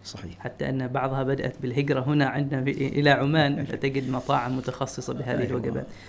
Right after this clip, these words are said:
Speaker 1: أيوة.
Speaker 2: فحدثنا أيضًا عن الوجبات الزنجبارية.
Speaker 1: الحقيقة، الوجبات الزنجبارية طبعًا هي تتنوع، تتنوع
Speaker 2: مهم.
Speaker 1: بتنوع أيضًا صناعها وطباخها.
Speaker 2: مهم.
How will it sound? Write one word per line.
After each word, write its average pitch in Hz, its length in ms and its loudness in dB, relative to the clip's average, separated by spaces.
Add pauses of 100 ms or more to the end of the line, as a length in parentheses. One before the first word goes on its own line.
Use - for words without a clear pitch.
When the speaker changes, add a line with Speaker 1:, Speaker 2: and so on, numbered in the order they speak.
Speaker 1:
أيوة. - 200 -4 (260)
Speaker 2:
فحدثنا 147 540 0
أيضًا 127 200 -2
عن 113 380 -6 (600)
الوجبات 135 400 -4
الزنجبارية. 127 500 -8 (1000)
Speaker 1:
الحقيقة، 147 560 -2 (160)
الوجبات 123 640 -2
الزنجبارية 110 680 0
طبعًا 107 320 -2
هي 107 140 2
تتنوع، 101 480 -2
تتنوع 110 600 -2 (640)
Speaker 2:
مهم. 127 180 -2 (460)
Speaker 1:
بتنوع 113 720 2
أيضًا 151 800 2
صناعها 135 800 2
وطباخها. 113 720 0 (560)
Speaker 2:
مهم. 127 240 -2